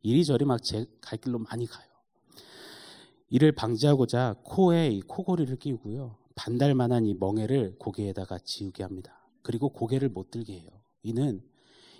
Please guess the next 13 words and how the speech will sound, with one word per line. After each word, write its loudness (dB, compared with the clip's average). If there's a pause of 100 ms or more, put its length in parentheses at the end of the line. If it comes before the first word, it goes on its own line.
이 0 (520)
무시무시한 0 (640)
굉장한 4
이 2
소의 0
힘을 0
주인이 -2
제어하고 -4
주인의 0
뜻대로 -4
끌고 -6
가기 -6
위함입니다. -6